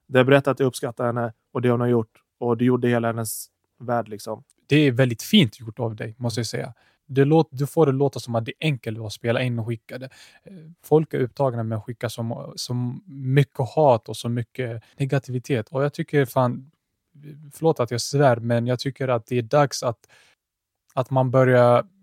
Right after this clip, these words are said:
Speaker 2: sända positivitet. Inte
Speaker 1: Jo.
Speaker 2: bara nu, utan för varje dag. Börja idag. Vad har jag gjort något bra? Har jag
Speaker 1: Mm.
Speaker 2: gjort någonting bra?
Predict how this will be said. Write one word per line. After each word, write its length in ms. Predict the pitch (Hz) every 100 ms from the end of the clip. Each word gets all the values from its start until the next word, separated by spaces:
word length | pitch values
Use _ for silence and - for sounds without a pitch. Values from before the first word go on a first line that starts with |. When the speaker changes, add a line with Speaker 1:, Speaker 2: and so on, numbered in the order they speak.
| _ _
Speaker 2:
sända 340 | - 139 131 120
positivitet. 920 | - 123 127 127 127 - 156 127 - _ -
Inte 220 | 180 139
Speaker 1:
Jo. 120 | 143
Speaker 2:
bara 220 | 156 156
nu, 320 | 147 151 147 139 _ _ _ 147
utan 600 | 147 139 - 131 123 - - _ - 151
för 200 | - 147
varje 320 | 147 147 139
dag. 340 | 123 165 143
Börja 380 | 120 175 180 175
idag. 380 | 143 127 147 160 _ -
Vad 240 | 143 165
har 100 | 156
jag 100 | 147
gjort 200 | 170 -
något 280 | 127 113 -
bra? 320 | 160 135 131 _ _
Har 120 | 131
jag 80 | 139
Speaker 1:
Mm. 60 | 143
Speaker 2:
gjort 220 | 156 -
någonting 360 | 143 151 - 110
bra? 180 | 117